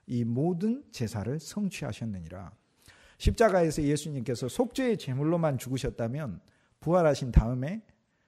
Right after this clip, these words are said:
베드로가 와서 이렇게 얘기하는 거예요. "주님, 이제는 번제로 한번 죽으셔야 되는데 언제 번제로 죽으시겠습니까?" "아, 내가 번제로 죽어야 되는구나. 다시 빌라도한테 연락을 넣어가지고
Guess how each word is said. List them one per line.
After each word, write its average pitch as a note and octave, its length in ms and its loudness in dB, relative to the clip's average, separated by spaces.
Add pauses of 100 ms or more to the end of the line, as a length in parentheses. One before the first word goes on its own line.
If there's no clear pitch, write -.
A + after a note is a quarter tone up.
(600)
베드로가 C#3+ 440 2
와서 A#2+ 200 0
이렇게 B2 300 -8
얘기하는 A2 360 -6
거예요. F2 220 -10 (140)
"주님, A2 420 -4 (760)
이제는 B2 320 -2
번제로 D#3 520 0
한번 C3 320 -4
죽으셔야 A#2+ 440 -6
되는데 G2 340 -6
언제 D#3+ 380 0
번제로 B2+ 440 -4
죽으시겠습니까?" G2+ 840 -10
"아, - 380 -10
내가 D3 260 0
번제로 D3+ 400 2
죽어야 B2+ 360 0
되는구나. A2 480 -6 (500)
다시 B2+ 260 -2
빌라도한테 D#3 960 0
연락을 B2+ 460 2
넣어가지고 C3 580 -4